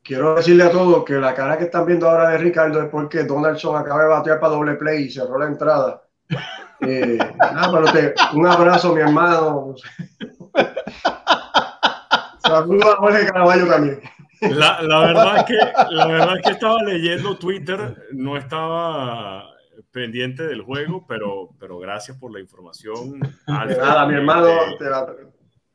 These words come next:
Speaker 2: eso,
Speaker 1: la traigo
Speaker 2: eso
Speaker 1: con la
Speaker 2: no,
Speaker 1: mejor intención.
Speaker 2: eh, sin duda alguna. Eh,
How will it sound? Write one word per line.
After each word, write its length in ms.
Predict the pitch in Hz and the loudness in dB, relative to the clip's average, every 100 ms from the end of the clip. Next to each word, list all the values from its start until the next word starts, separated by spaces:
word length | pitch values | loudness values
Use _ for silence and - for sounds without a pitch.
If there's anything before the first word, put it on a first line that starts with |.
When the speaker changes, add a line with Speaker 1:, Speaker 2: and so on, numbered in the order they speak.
| _ _ | _ _
Speaker 2:
eso, 240 | 110 117 156 | -10 -4 -2
Speaker 1:
la 40 | |
traigo 160 | 156 196 | 0 2
Speaker 2:
eso 80 | 185 | 4
Speaker 1:
con 80 | |
la 60 | 160 | 2
Speaker 2:
no, 60 | 156 | 2
Speaker 1:
mejor 320 | 147 151 190 | 0 4 4
intención. 460 | 202 202 180 139 107 - _ - 143 180 | 4 2 2 -2 -6 -12 _ -8 -6 -2
Speaker 2:
eh, 400 | 196 - 120 127 | -4 -4 -14 -12
sin 500 | - 151 156 151 147 | -4 -2 -2 -4 -2
duda 340 | 165 180 165 | 0 0 0
alguna. 880 | 143 127 123 123 107 107 147 143 - - | 0 -2 -4 -6 -8 -12 -18 -20 -20 -16
Eh, 360 | - 101 101 | -14 -14 -16